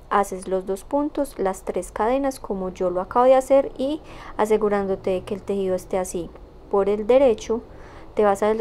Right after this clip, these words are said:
ir al siguiente espacio de cadena que tengas y tejes el punto deslizado. Aquí en este punto yo ya tengo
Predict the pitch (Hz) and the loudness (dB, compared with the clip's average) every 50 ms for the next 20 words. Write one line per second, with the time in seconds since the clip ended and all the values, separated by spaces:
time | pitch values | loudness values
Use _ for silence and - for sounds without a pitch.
0 | - - - 233 220 196 190 - - - 208 202 202 202 196 208 202 196 - 220 | -2 -4 -2 -2 -2 -2 -4 -4 -4 -2 -2 -2 -2 -2 -2 -2 -2 -2 -4 -6
1 | 226 - - 262 254 254 262 254 254 254 - 233 214 208 202 190 180 180 - 214 | -4 -2 0 0 0 2 2 0 2 2 0 0 0 0 -2 -4 -4 -4 -4 -4
2 | 220 - 262 247 240 233 240 254 - - - 262 262 262 302 277 294 302 285 285 | 0 0 0 0 0 0 -2 -4 -6 -6 -4 -4 0 2 4 4 4 2 0 -2
3 | - - - - 254 269 302 311 311 - - - 208 202 190 180 175 - 185 185 | -6 -10 -4 2 2 4 4 2 0 -4 -4 -2 -2 0 0 -2 -4 -2 0 0
4 | 190 196 208 226 247 285 294 285 262 - - - - - - - - - - - | 0 2 2 2 6 8 8 10 8 6 4 -2 -12 -16 -16 -16 -16 -16 -16 -16
5 | - - - - - - - - - - - - - 196 196 - - 226 220 247 | -16 -16 -16 -16 -16 -16 -16 -16 -16 -16 -10 -6 -4 -4 -4 -2 -2 0 0 0
6 | 254 - 294 285 - 302 285 277 285 - 262 254 - 208 196 190 - 196 196 - | 0 0 -2 0 2 2 0 2 2 2 0 2 2 0 0 2 2 0 0 0
7 | - 226 220 214 214 233 220 - | 0 0 0 2 4 4 4 4